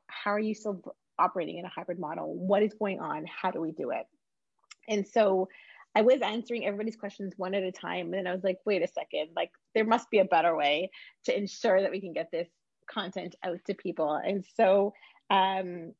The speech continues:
I created this course. It's our third time running it. Um, it's five modules, and the majority of the clinicians who have participated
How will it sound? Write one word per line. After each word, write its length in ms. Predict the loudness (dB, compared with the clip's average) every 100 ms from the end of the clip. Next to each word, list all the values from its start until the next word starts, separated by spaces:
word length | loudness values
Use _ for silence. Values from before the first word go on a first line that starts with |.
| _
I 60 | -12
created 400 | -8 -2 -2 0
this 160 | -4 -8
course. 520 | -10 -4 -4 -4 -10 _ -12
It's 240 | -12 -12 -8
our 440 | -6 -4 -4 -6 -14 _ _ 2
third 220 | 2 2
time 420 | -2 -4 -2 -2
running 340 | -2 -2 -2 -2
it. 220 | -2 -6 _ _ -20 _ -2
Um, 480 | 0 0 -4 -6 -10
it's 260 | -10 -14 _
five 200 | -2 0
modules, 580 | 0 -2 -2 -2 -2 -4 -10
and 540 | -8 -6 -6 -6 -8 -10 _ -6
the 140 | -2
majority 640 | -2 -4 0 2 4 4
of 60 | 2
the 80 | 0
clinicians 720 | -4 -4 -4 -6 -8 -10 _ _ _ _ _ 0
who 180 | 2 2
have 200 | -2 -4
participated 800 | -6 -4 -6 -2 2 4 2